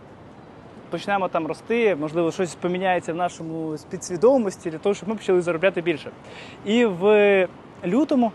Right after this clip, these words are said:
двадцять другого року, на початку лютого, сьомого лютого, ми вилетіли на, на Балі. І що? Потім зустріли повномасштабку. Охренеть, охренеть! тоді вс-, все настільки сильно перевернулося.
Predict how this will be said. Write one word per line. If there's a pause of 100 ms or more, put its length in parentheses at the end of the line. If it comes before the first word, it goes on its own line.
(100)
двадцять
другого
року,
на
початку
лютого,
сьомого
лютого,
ми
вилетіли (480)
на,
на
Балі. (640)
І
що? (420)
Потім
зустріли
повномасштабку. (1500)
Охренеть, (260)
охренеть!
тоді (540)
вс-,
все
настільки
сильно (120)
перевернулося.